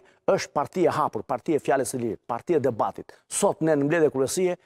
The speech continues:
kemi debatuar me njëri tjetrin, jemi përplasur, unë kam qenë, ë, në disa mendime ndryshe nga kolegë të tjerë shumë të mirë, kam kundërshtuar, tjetri ka kundërshtuar, absolutisht. Ne kështu jemi gatuar. Kështu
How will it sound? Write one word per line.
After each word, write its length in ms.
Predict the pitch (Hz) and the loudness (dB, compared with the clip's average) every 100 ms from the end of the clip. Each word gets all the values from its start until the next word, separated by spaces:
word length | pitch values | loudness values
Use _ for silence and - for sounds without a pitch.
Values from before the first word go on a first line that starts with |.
| _ _ | _ _
kemi 240 | 156 139 | 2 2
debatuar 500 | 123 117 143 196 170 143 | 2 2 0 2 2 4
me 80 | 139 | 2
njëri 160 | 127 | 0
tjetrin, 320 | - 165 160 170 | 0 -2 0 0
jemi 220 | 143 135 | 2 2
përplasur, 560 | 131 - 165 160 165 - | 0 0 0 0 -4 -2
unë 160 | 170 | -2
kam 160 | 156 147 - | 0 -2 0
qenë, 240 | 147 120 120 - - _ - | 0 0 -6 -16 -20 _ -2
ë, 140 | 139 135 131 | 2 2 2
në 140 | 135 123 | 0 -2
disa 300 | - 180 156 | -2 0 2
mendime 400 | 147 147 147 127 | 2 2 2 2
ndryshe 400 | 123 180 - 160 147 | 2 0 2 2 4
nga 100 | 143 131 - | 4 2 4
kolegë 380 | 147 160 143 135 | 4 6 2 -2
të 60 | - | 2
tjerë 240 | 151 131 | 2 2
shumë 160 | 165 135 | 0 0
të 60 | 143 | 0
mirë, 140 | 160 - | -2 -2
kam 160 | 135 | -6
kundërshtuar, 640 | - 147 135 - 165 165 160 | -2 0 0 0 2 2 2
tjetri 240 | 170 147 143 | 0 0 0
ka 120 | 131 | -2
kundërshtuar, 400 | 139 127 170 - - | -4 -2 -4 -2 -6
absolutisht. 560 | - 165 156 127 - - _ 214 | -4 -2 -2 -2 -8 -16 _ 0
Ne 80 | |
kështu 240 | - - 196 | 2 0 2
jemi 160 | 151 | 2
gatuar. 400 | 131 110 117 95 - _ _ | 2 0 0 -2 -4 _ _
Kështu 160 | - | -4